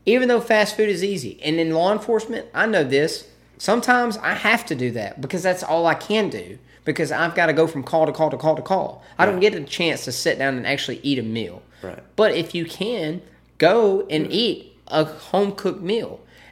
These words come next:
Speaker 1: and put some, put some, you don't have to, you don't have to, you know, you don't have to eat steak every night, but, you know, do some pork, do some chicken, do some this, do some that, and eat some stuff. You put some greens in your diet. Eat some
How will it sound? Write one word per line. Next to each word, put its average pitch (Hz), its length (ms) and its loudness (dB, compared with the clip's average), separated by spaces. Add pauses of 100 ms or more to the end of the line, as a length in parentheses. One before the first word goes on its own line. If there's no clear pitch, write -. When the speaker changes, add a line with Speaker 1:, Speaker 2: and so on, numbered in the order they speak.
(120)
Speaker 1:
and 180 260 2 (360)
put 233 360 6
some, 202 500 0 (960)
put 302 260 0
some, 220 380 0
you 190 120 -2
don't 240 220 2
have 175 300 0
to, 123 200 -2 (300)
you 233 100 0
don't 180 180 0
have 151 260 -2
to, 120 460 -4 (380)
you 151 120 -2
know, 123 100 -2
you 131 140 -4
don't 139 140 -4
have 139 200 -2
to 117 220 -6
eat 147 340 -4 (240)
steak - 480 2
every 135 200 -2
night, 175 440 0
but, - 320 0 (320)
you 208 120 -2
know, 190 120 0
do 220 320 2
some 240 240 0
pork, - 320 2
do 233 160 2
some 247 180 0
chicken, 120 380 -2
do 233 120 4
some 226 200 -4
this, 135 240 0
do 254 180 -2
some 214 160 -4
that, 190 220 4
and 151 120 -2
eat 247 220 -2
some 202 220 0
stuff. 147 340 0
You 160 80 -2
put 285 220 -6
some 254 180 -2
greens 240 380 2
in 147 160 0
your 127 80 -2
diet. 110 420 -6
Eat 233 240 -6
some 202 380 0